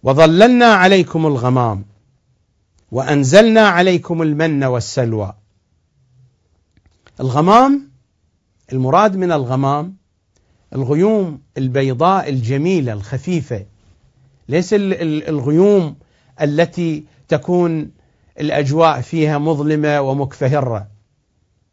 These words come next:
وإنما هي الغيوم البيضاء الخفيفة التي تحول فيما بينهم وبين الشمس، فإنهم بعد أن خرجوا من مصر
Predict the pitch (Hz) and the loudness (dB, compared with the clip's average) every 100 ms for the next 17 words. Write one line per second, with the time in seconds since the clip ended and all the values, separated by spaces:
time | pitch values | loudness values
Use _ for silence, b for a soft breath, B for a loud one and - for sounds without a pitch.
0 | _ _ _ _ _ _ 127 143 151 160 | _ _ _ _ _ _ -6 -2 0 0
1 | 151 180 196 156 147 202 202 175 143 147 | 0 0 0 0 -2 0 0 -2 -2 -2
2 | 147 156 196 156 143 147 143 220 202 160 | -2 0 0 -2 -6 -6 -6 -4 -4 -4
3 | 160 175 208 202 139 151 202 220 156 175 | -2 -2 -4 -4 -4 -4 -2 -2 -2 -4
4 | 160 151 147 233 240 180 180 160 b b | -4 -4 -2 -2 0 -2 -2 -4 b b
5 | 139 147 143 131 107 135 117 101 - - | -6 -4 -2 -4 -6 -6 -6 -8 -16 -20
6 | _ _ _ _ _ _ _ _ 131 165 | _ _ _ _ _ _ _ _ -6 -2
7 | 170 160 160 156 143 147 151 147 135 214 | 0 -2 -2 0 0 0 -4 -6 0 2
8 | 254 220 233 214 196 175 170 - | 4 2 0 0 0 -2 -4 -6